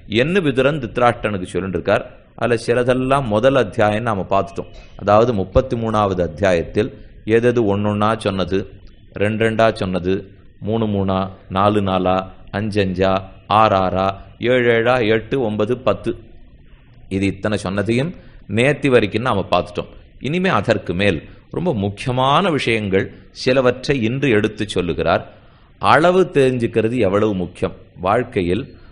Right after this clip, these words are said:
அளவு, எல்லை அப்படிங்கிறது தெரிஞ்சுக்க வேண்டியது எவ்வளவு முக்கியம்னு சொல்லுகிறார். உணவு பழக்கம் எப்படி இருக்க வேண்டும், அதனுடைய எல்லை எதுன்னு சொல்லுகிறார். அவசரத்துல ஒரு காரியத்தை பண்ணால் அது எவ்வளவு தூரம் வீணாகி போகிறது,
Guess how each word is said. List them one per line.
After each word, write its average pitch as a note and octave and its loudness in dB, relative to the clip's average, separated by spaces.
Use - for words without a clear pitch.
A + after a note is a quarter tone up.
அளவு, A2 2
எல்லை G2+ 0
அப்படிங்கிறது C3+ 2
தெரிஞ்சுக்க B2 0
வேண்டியது A2+ 0
எவ்வளவு A2 2
முக்கியம்னு G2+ -4
சொல்லுகிறார். E2 -6
உணவு D#3 4
பழக்கம் C3+ 2
எப்படி B2+ 0
இருக்க G#2+ 0
வேண்டும், F2 -2
அதனுடைய B2+ 6
எல்லை B2 6
எதுன்னு G#2+ 4
சொல்லுகிறார். E2+ -2
அவசரத்துல F3 2
ஒரு C3 0
காரியத்தை A#2 0
பண்ணால் F2 -2
அது G#2 -2
எவ்வளவு D3 0
தூரம் C3 0
வீணாகி C#3+ 2
போகிறது, G2 0